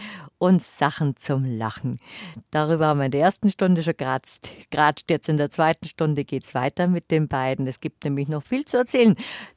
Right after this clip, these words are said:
dass nämlich eine Waschmaschine wandert, das wissen wir alle. Aber dass ein Kühlschrank spazieren gehen kann, kann oder eine Kuh ins Kino gehen will, das ist in der Welt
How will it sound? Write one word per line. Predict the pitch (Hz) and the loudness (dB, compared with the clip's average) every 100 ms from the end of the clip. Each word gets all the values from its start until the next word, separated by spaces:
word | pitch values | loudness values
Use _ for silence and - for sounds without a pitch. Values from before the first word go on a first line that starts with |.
| - | 0
dass | 220 - | 2 4
nämlich | 202 185 165 - | 4 4 0 -2
eine | 139 135 131 | 0 0 2
Waschmaschine | 185 - 311 294 285 277 | 0 2 -2 0 2 2
wandert, | 240 226 226 214 - - | 4 4 4 2 -2 -6
das | 208 | -4
wissen | 185 180 185 | -4 0 2
wir | 165 | 2
alle. | 131 127 117 | 0 -2 -4
Aber | - 120 | -8 -8
dass | 127 127 | -8 -6
ein | 131 117 | -6 -6
Kühlschrank | - 302 - - 160 | -2 -2 0 -4 -4
spazieren | - - 160 - 320 | -6 -8 -4 -2 0
gehen | 254 180 143 | 2 0 -2
kann, | 147 135 - - - | -8 -8 -12 -20 -8
kann | - 151 143 | 2 4 2
oder | - 139 143 - | -2 -2 -2 -2
eine | 131 135 | -4 -6
Kuh | - - 254 - | -8 -6 -4 -4
ins | 139 - | -6 -8
Kino | - - 440 262 | -10 -4 -2 0
gehen | 170 160 151 | -2 -2 -2
will, | 156 151 - - - - | -2 -4 -10 -20 -20 -6
das | 196 285 | -4 -4
ist | - 214 214 | -8 -2 0
in | |
der | 175 139 | 2 0
Welt | 123 131 | -4 -4